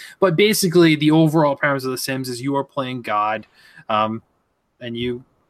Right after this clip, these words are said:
live these characters' lives instead of living your own. You're staring at a screen and just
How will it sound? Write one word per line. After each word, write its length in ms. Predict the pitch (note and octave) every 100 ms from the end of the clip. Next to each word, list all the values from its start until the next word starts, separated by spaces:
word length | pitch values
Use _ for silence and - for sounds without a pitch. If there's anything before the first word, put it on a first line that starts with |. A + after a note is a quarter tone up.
| _ _ _ _ _ -
live 420 | C#3 C#3+ D3+ C#3+
these 220 | C#3 C#3
characters' 500 | - D3 C#3+ C#3 C3
lives 640 | C#3 E3+ D#3+ D#3 - - -
instead 360 | C#3+ - - C#3
of 220 | C3+ C3+
living 320 | C#3+ C3+ C3+
your 200 | B2+ C3+
own. 280 | E3 B2+ G2+
You're 100 | G2+
staring 360 | - - A#2 A#2
at 60 |
a 40 | A#2
screen 260 | - B2
and 100 | A#2+
just 280 | A#2 A#2